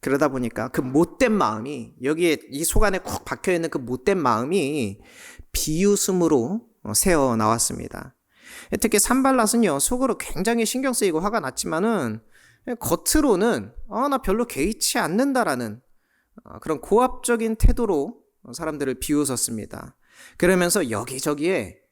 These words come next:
조롱하는 말들을 퍼뜨리기 시작하는 거예요. 일부러 자기 동료들이나 사마리아 군인들이 듣는 곳에서 더욱더 빈정거리고 이죽거리기 시작했습니다. 뭐라고 그랬습니까? "아, 저것들은 힘도 없는 것들이 도대체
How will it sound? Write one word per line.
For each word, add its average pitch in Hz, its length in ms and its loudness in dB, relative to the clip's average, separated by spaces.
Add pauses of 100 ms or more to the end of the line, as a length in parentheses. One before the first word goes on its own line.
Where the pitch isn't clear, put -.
(140)
조롱하는 190 640 2
말들을 113 640 -2
퍼뜨리기 220 460 -6
시작하는 - 380 -8
거예요. - 180 -20 (880)
일부러 233 380 6
자기 180 260 2
동료들이나 151 640 2
사마리아 247 500 4
군인들이 160 600 -2
듣는 220 360 2
곳에서 170 400 -2
더욱더 208 680 0
빈정거리고 151 880 -2
이죽거리기 127 560 -4
시작했습니다. 127 1040 -6 (320)
뭐라고 175 280 2
그랬습니까? 135 600 -6 (360)
"아, 135 100 -2
저것들은 175 500 4
힘도 294 260 -2
없는 240 220 4
것들이 160 360 0
도대체 208 380 2